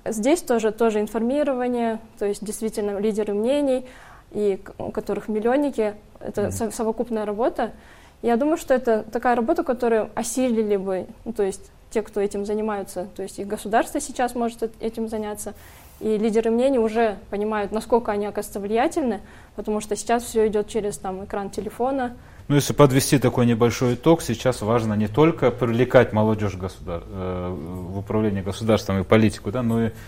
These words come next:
Speaker 2: очень важно готовить кадры для
Speaker 1: Мгм.
Speaker 2: этого. Потому что все-таки, а, опытные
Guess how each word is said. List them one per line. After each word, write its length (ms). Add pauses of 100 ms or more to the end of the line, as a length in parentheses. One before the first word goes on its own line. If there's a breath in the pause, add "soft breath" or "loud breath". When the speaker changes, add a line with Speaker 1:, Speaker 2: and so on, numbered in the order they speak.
(280 loud breath)
Speaker 2:
очень 320
важно 480
готовить 460
кадры 340
для 160
Speaker 1:
Мгм. 100
Speaker 2:
этого. 200 (220)
Потому 280
что 180
все-таки, 520 (420 loud breath)
а, 640 (180)
опытные 1000